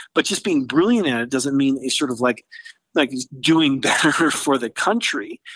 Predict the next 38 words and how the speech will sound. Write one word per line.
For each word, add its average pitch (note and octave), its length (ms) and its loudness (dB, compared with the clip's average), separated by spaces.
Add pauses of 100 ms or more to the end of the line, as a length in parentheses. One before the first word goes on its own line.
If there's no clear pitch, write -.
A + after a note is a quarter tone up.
(320)
'Cause, E4 120 0
like, D#4 200 -2
the, C#4 200 -2 (220)
everybody D4 360 4
knows C3 300 2
somebody. B2+ 300 0
I've F3+ 80 0
known A3 180 2
people A3 200 2
in G3 60 2
my G3+ 160 2
own A3+ 140 0
family B2 380 -2
that, B2 140 -4
like, C3+ 180 0 (260)
had E3+ 240 2 (100)
existed D3+ 540 -2
on C#3+ 60 0
a C3 40 -2
steady D#3+ 380 0
diet D3 600 0
of C3+ 200 0
that C3+ 260 2 (120)
kind C#3+ 220 2
of C#3 80 -2
stuff, G3 360 0 (440)
and E3+ 120 4
it F3+ 120 -2
made F#3 440 4
them D#3 200 4
sort D3+ 240 0
of, C#3 140 -2
like, C#3 200 2
close E3+ 380 2
off. - 480 0 (420)
It C#3+ 120 -2
made E3+ 240 2
them C#3+ 300 2